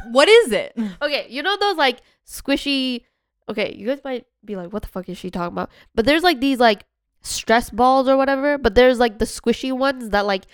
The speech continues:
Speaker 2: feel like they're melting in your hands. You're gonna have to come to my work and I'll show you.
Speaker 1: Yeah, I'm like, I don't really know what you mean. Yeah, I mean
Speaker 2: They're like the sugar ball. I don't know what they're called, but, like,
Speaker 1: Are they li-, like a stress ball that has, like, little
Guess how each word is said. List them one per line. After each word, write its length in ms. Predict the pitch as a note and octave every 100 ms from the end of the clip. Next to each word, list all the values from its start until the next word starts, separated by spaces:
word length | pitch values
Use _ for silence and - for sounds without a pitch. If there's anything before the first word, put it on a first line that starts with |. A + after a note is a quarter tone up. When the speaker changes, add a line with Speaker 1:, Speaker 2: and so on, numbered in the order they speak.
| - _
Speaker 2:
feel 320 | - - A#3+
like 220 | C4 A#3 F3+
they're 160 | G3+
melting 680 | G3 F#3+ G3 G#3+ - C4+ A#3+
in 200 | A#3+ A3+
your 140 | A3+
hands. 480 | A3 G#3 B3 C4 - _ _ _ _ _ _ _ _ _ _
You're 180 | - C4+
gonna 160 | D#4 D4
have 160 | B3
to 80 | -
come 160 | A3+ G#3
to 80 |
my 160 | A#3 G3
work 200 | F#3 E3 _
and 120 | F#3 G3
I'll 100 | G3+
show 160 | F#3+
you. 100 | D#3
Speaker 1:
Yeah, 120 | G3
I'm 140 | A3 G#3+
like, 180 | G#3 G#3
I 40 |
don't 100 | D#4+
really 180 | F#4+ E4
know 80 | C#4
what 120 | B3+
you 80 | G#3+
mean. 360 | G#3 D#3+ C#3+
Yeah, 160 | A3+ A#3
I 120 | G3
mean 260 | A#3 A#3 G#3+
Speaker 2:
They're 120 | C#4+
like 200 | F4 C#4
the 80 | C#4
sugar 420 | - C4+ B3+ C#4+
ball. 220 | A#3 C4
I 80 | -
don't 160 | A3 F#3
know 60 |
what 140 | E3 -
they're 100 | G3
called, 280 | - G3 -
but, 140 | G3+ G3
like, 240 | G#3+ G3+
Speaker 1:
Are 80 | A#3+
they 140 | C4
li-, 60 | C4 - G3 _ _
like 300 | _ A3+ B3
a 340 | B3 G#3 F3+ D#3+
stress 340 | - A#3 A3+
ball 180 | A3+ A#3
that 100 | A3
has, 160 | G#3+ G3+
like, 140 | G3
little 320 | F#3+ F3+ F3